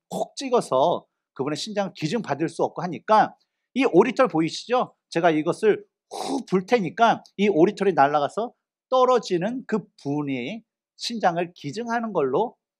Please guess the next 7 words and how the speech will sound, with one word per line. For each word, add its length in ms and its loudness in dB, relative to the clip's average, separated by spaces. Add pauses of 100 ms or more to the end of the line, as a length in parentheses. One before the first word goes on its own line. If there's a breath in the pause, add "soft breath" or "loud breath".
(320)
하도록 340 -6
하겠습니다."라고 1000 -4
이야기를 360 -10
했대요. 300 -16 (680)
그러고 200 0
나서, 360 -4 (380)
어, 140 6